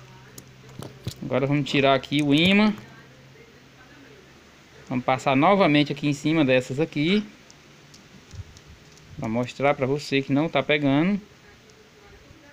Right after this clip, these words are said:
Voltando de novo pra cá. Opa, pegou. Agora vamos para as de um real. As de um real de mil novecentos e noventa e oito.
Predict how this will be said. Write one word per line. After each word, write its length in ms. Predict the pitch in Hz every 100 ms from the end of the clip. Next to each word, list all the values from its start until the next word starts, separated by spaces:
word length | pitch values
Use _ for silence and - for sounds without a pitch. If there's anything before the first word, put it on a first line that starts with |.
| - - - - - -
Voltando 480 | 127 131 127 139 135
de 60 |
novo 200 | 135 127
pra 180 | 127 139
cá. 340 | 131 139 160 185
Opa, 280 | 160 160 117 - - - -
pegou. 420 | - 123 139 180 190 - - - - - - - - - - -
Agora 200 | 127 143
vamos 240 | 156 170
para 160 | 165 151
as 60 |
de 80 | 147
um 80 | 160
real. 500 | 151 165 165 113 107 - -
As 120 | 123 127
de 100 | 156
um 80 |
real 460 | 147 143 156 180 165 - - _ - - - - - - - -
de 120 | 139
mil 160 | 139 170
novecentos 420 | 175 156 165 156
e 20 |
noventa 640 | 156 151 156 165 170 180
e 180 | 170 151
oito. 480 | 151 156 131 -